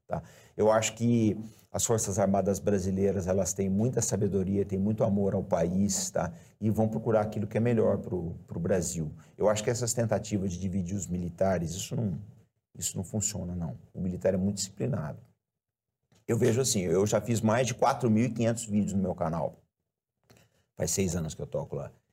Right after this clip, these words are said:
E a gente nunca fez um só vídeo até hoje que saísse fora da hierarquia e disciplina. Eu acho que é o, é a tônica,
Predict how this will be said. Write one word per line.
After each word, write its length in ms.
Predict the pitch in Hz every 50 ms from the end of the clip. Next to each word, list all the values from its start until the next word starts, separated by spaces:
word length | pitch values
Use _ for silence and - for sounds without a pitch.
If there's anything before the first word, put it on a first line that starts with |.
| _ _ _ _ _ _ _
E 120 | - -
a 80 | 90 85
gente 280 | 80 101 104 101 - 107
nunca 440 | 107 107 131 151 185 202 - 160
fez 400 | 135 - - 95 95 98 92 95
um 160 | 120 143 170 190
só 240 | - - - -
vídeo 380 | 104 87 98 101 98 87 85 92
até 200 | - - 113 117
hoje 560 | 117 107 95 107 113 113 104 - - 113 - - _ _ _ _ _ _ _ _ _ _ _ _ _ _ _ _ _ - _ _ _ _ _ _ _ _ _ -
que 420 | - 98 101 101 101 101 104 104
saísse 520 | 104 - - 101 95 101 107 101 - - 110
fora 320 | - - - 101 95 92
da 100 | 87 90
hierarquia 440 | 92 92 98 92 82 - - 92 92
e 40 | 85
disciplina. 720 | 82 - - - 85 - - 82 82 82 71 69 - - - - _ _ _ _ _ _ _ _ _ - - - 65 - - -
Eu 120 | - 80
acho 200 | 78 76 - -
que 120 | - 87 90
é 40 | 90
o, 120 | 87 82 - -
é 80 | - 107
a 80 | 120
tônica, 640 | 117 - - 139 131 117 117 117 113 117 - - -